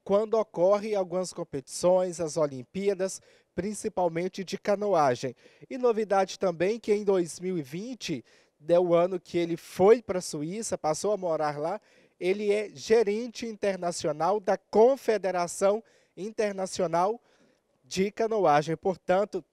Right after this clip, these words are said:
a gente continua acompanhando. Já foram quase cento e dez quilômetros percorridos, quase doze horas. Então,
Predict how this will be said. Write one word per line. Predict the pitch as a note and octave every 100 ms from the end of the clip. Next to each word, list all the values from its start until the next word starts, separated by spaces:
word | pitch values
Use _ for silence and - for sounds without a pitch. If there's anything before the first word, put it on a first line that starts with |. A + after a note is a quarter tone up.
| _ _ _ _
a | C3+
gente | D3 E3+ -
continua | F#3+ E3 - D#3+ D#3+ E3 D3+
acompanhando. | D#3 E3 - C#3 D3 F#3+ G3 G3+ _ _ _
Já | B2 E3+
foram | - G3 F#3
quase | E3+ F3 F3 F#3 E3+
cento | - F#3 G#3+
e |
dez | E3 F3 F#3
quilômetros | - A3 G#3+ G#3 D3 - D#3 -
percorridos, | E3+ D#3+ - C3+ D#3+ F#3 G3+ G#3 - _ _ _
quase | - F#3+ G3+ F#3 F3
doze | D3 E3+ C#3+ D#3
horas. | F3+ G#3 G3
Então, | A3 - G3+